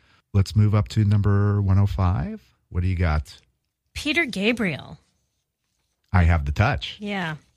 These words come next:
Speaker 1: What do you think?
Speaker 2: I didn't even remember the song. Did you know it was, it was also in the nineteen ninety-six movie Phenomenon, and as a result of being in that movie, it charted fourteen years after it was first released?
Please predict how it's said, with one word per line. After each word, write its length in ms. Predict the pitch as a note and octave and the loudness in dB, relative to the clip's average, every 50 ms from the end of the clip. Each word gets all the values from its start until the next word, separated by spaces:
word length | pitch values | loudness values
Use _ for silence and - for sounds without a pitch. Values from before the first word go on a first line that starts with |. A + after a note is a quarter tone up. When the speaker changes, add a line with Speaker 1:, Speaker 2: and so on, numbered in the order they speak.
| _ _ _ _ | _ _ _ _
Speaker 1:
What 120 | - F#2+ F#2+ | -4 0 0
do 40 | |
you 80 | G#2+ G2 | 0 2
think? 380 | - C3+ D#3 D#3 F2 - - - _ _ _ _ _ _ - - | 2 2 0 0 -2 -4 -8 -16 _ _ _ _ _ _ -4 -2
Speaker 2:
I 40 | A#3 | 0
didn't 240 | C4+ - G4+ G4+ G4+ | 0 2 2 2 2
even 180 | E4 B3+ G#3 F#3 | 4 4 4 4
remember 340 | F3 E3 E3 E3 F3+ G3 F#3 | 4 2 2 2 2 2 0
the 100 | D3 E3 | 0 0
song. 340 | - - D3 C3+ C#3+ C#3+ D3+ - | -2 -2 -4 -4 -4 -6 -8 -8
Did 100 | - F#3+ | -2 2
you 80 | G3+ G3+ | 4 4
know 80 | G3+ | 4
it 60 | F#3+ E3+ | 4 2
was, 240 | G3 F#3+ - - - - _ - | -2 -4 -4 -6 -8 -12 _ -6
it 80 | F#3+ | -4
was 160 | F3+ F3 E3+ | -2 -2 -2
also 320 | E3+ D#3+ F3 - - E3+ E3+ | -2 -2 -4 -2 -4 -2 -2
in 80 | E3 | -2
the 80 | D#3+ D3+ | 0 0
nineteen 400 | D#3 D#3+ E3 E3+ F3 - G3 F3 | 0 0 0 0 -2 -2 -2 0
ninety-six 640 | E3 D#3+ D#3 D#3 E3 F3 - - F#3+ - - - | 0 0 0 0 -2 -6 -6 -10 -12 -12 -8 -6
movie 260 | F3+ F3 F#3 F#3 F3+ F3+ | -4 -4 -2 -4 -6 -6
Phenomenon, 680 | - F3+ E3 E3 E3 E3 E3+ F3 F3+ F#3+ F#3+ F#3+ - - - | -6 -6 -4 -4 -4 -4 -4 -4 -4 -4 -4 -6 -6 -10 -10
and 260 | - D#3+ D3 D3+ D#3 - _ _ _ - | -8 -8 -6 -6 -8 -10 _ _ _ -8
as 160 | F3+ F#3 F3+ | -8 -6 -6
a 60 | F3 D#3 | -6 -6
result 340 | E3 E3+ D#3 D#3 E3+ F3 | -6 -6 -4 -6 -6 -6
of 160 | - F3+ E3+ - | -8 -12 -10 -8
being 220 | F3 F3 F#3+ G3+ | -6 -4 -2 0
in 80 | G#3 G#3 | 0 0
that 160 | G#3 G3+ G3+ | -2 -2 -4
movie, 320 | G#3 G#3 G#3+ G#3+ A#3 A3+ | -6 -6 -6 -6 -6 -8
it 180 | - - F3 - | -8 -8 -10 -12
charted 380 | - - F3+ E3+ E3 E3+ D#3+ | -8 -4 -4 -2 -2 -4 -6
fourteen 420 | - - F#3 F3+ F#3 - - F#3 F3+ | -8 -12 -12 -12 -10 -10 -8 -6 -4
years 160 | E3+ F3 F3 | -4 -4 -6
after 260 | F3+ E3+ F3 - - F#3 | -8 -10 -10 -10 -10 -12
it 40 | E3+ | -10
was 140 | F3 G3 - | -12 -14 -12
first 280 | - F3 F#3 F#3 - | -10 -10 -10 -10 -12
released? 420 | F#3 F#3+ F#3+ G3+ G#3+ - - - | -14 -14 -14 -14 -14 -16 -18 -20